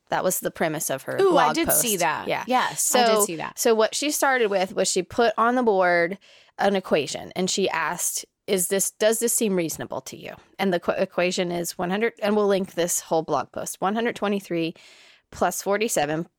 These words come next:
Speaker 1: plus nine equals one hundred and seventy-nine. One hundred seventy-nine. And it is exactly, it's, you know, it's, and, but I was really trying to get them to estimate. Some kids were like, "I know, 'cause that's exactly right. I did it in my head." Um, but I like, <laughs> "Tell me some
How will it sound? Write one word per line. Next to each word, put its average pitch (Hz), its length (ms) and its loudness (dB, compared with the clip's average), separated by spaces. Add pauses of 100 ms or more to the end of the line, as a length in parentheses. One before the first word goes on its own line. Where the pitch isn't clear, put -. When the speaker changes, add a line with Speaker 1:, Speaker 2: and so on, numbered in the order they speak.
Speaker 1:
plus 151 280 -2
nine 135 300 -4
equals 170 280 -8
one 156 100 -2
hundred 143 280 -6
and 156 100 -8
seventy-nine. 131 680 -10 (200)
One 156 140 -6
hundred 143 240 -8
seventy-nine. 92 500 -10
And 233 140 2
it 214 220 0
is 226 220 4
exactly, 190 800 -2
it's, 196 240 0
you 202 100 0
know, 165 160 0
it's, - 340 -2
and, 196 260 0 (280)
but 202 100 4
I 208 120 0
was 208 160 -2
really 175 160 -2
trying 147 300 -4
to 151 60 -6
get 151 140 -4
them 151 140 -4
to - 100 -4
estimate. 131 560 -4
Some 165 220 -2
kids 170 240 -2
were 151 80 -2
like, 135 160 -4
"I 233 160 -4
know, 277 200 -4
'cause 254 200 -6
that's 262 400 -6
exactly 247 420 -6
right. 247 200 -2
I 202 100 -2
did 214 180 -2
it 220 60 -2
in 233 60 -6
my 233 140 -6
head." 220 240 -4 (400)
Um, 190 460 2
but 220 220 2
I 214 100 2
like, 208 280 0 (120)
<laughs> - 120 -20
"Tell 208 180 2
me 247 100 0
some 247 680 2